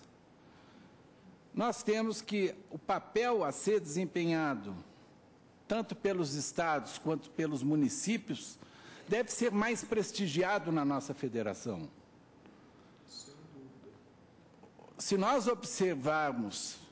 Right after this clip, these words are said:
desde a época do Império, há uma tendência à centralização do poder no Brasil,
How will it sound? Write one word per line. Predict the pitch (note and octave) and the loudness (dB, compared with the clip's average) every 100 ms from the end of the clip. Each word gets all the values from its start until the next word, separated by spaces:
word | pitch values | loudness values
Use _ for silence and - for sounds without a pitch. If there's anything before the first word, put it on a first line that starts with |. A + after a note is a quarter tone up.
| - - | -20 -6
desde | C3+ F3+ F3 | 0 0 2
a | G3 | 2
época | E3 E3+ - D3+ | 2 0 0 -2
do | C3+ | 2
Império, | D3 C#3+ D#3+ D#3 A#2+ F#2+ - - - - - - - - - - - - - - - - - - - - - - - - - | 2 4 2 2 0 -2 -6 -18 -20 -20 -20 -20 -20 -20 -20 -20 -20 -20 -20 -20 -20 -20 -20 -20 -20 -20 -20 -20 -20 -20 -16
há | - G3+ B3 G#3+ | -4 0 2 0
uma | F3 G3 A3 | 2 2 2
tendência | - - B3+ A3+ D#3+ C3+ A3 C#4 G#3+ - D#3+ B2+ G#2 - - - - | -2 -2 2 2 0 0 4 4 4 0 0 0 -2 -10 -18 -12 -4
à | E3 | -2
centralização | - - A#3+ A3+ A3+ G#3+ G3 D#3+ D3+ - - B3+ | 0 2 2 2 0 2 2 2 2 2 2 2
do | A3+ G3+ | 2 2
poder | D3+ B2+ D3+ D3 | 2 2 2 4
no | C3+ | 2
Brasil, | B2 A2+ F#2+ A2 F#2+ | 2 -2 0 0 0